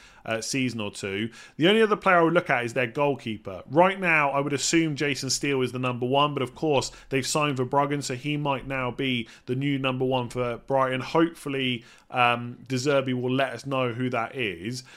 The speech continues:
I don't think I would double up on Brighton defence, so then it really depends on whether you're happy losing Estupiñán. I would personally rather have, like, Flekken for Brentford if he's the number one,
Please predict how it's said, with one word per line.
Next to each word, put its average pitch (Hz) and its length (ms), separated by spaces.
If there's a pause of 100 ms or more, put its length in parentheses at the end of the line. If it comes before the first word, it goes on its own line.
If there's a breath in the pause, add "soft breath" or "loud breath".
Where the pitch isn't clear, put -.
(640 loud breath)
I 180 100
don't 247 200
think 226 140
I 220 60
would 180 160
double 180 280
up 175 180
on 156 80
Brighton 156 320
defence, 147 500
so 151 120
then 180 160
it 185 160
really 170 240
depends 151 480
on 139 100
whether 147 240
you're 131 160
happy 131 480
losing 131 440
Estupiñán. 135 880 (240 loud breath)
I 170 140
would 202 220
personally 202 480
rather 165 340
have, 123 600 (280 soft breath)
like, 139 240
Flekken 160 680 (220)
for 139 400
Brentford 143 420
if 120 120
he's 135 240
the 135 80
number 117 280
one, 101 460